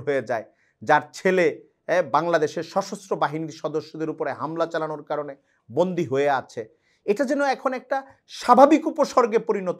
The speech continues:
হয়ে গেছে। আমরা এজন্য এই ধরনের অপরাধের ক্ষেত্রে শুরু করেছিলাম গোল্ডেন মনিরকে দিয়ে, এই ধরনের অপরাধ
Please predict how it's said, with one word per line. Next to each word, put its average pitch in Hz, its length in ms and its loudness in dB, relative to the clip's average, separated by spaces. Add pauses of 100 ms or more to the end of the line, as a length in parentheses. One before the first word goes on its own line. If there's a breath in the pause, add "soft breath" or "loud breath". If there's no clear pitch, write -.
হয়ে 123 240 -4
গেছে। - 240 -16 (440)
আমরা 151 220 0 (100)
এজন্য 160 280 -2 (460)
এই 185 240 4
ধরনের 208 360 4
অপরাধের 175 440 6 (100)
ক্ষেত্রে 127 260 -8 (100)
শুরু 196 140 -2 (100)
করেছিলাম 165 400 -2 (120)
গোল্ডেন 156 400 0
মনিরকে 160 440 -4
দিয়ে, 127 160 -4 (460)
এই 226 220 6
ধরনের 240 260 4 (100)
অপরাধ 208 320 4